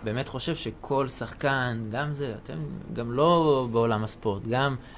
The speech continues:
איש עסקים, חייב לבנות לעצמו איזו תמונה מיטבית כזאת, עם מטרות, ולגזור את זה אחורה, אוקיי. אם אני היום בן עשרים ושתיים, ואני שחקן, אה, בדיוק בעשרים ואחת, אחרי ה-, אחרי הצבא,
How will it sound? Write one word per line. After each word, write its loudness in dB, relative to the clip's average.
איש -2
עסקים, -2
חייב -6
לבנות -2
לעצמו -2
איזו -2
תמונה -2
מיטבית -2
כזאת, -8
עם -4
מטרות, 0
ולגזור 2
את 2
זה 2
אחורה, 2
אוקיי. -2
אם 8
אני 8
היום 8
בן 8
עשרים 2
ושתיים, 2
ואני 0
שחקן, -2
אה, 0
בדיוק 2
בעשרים 2
ואחת, 4
אחרי 4
ה-, 8
אחרי 6
הצבא, 6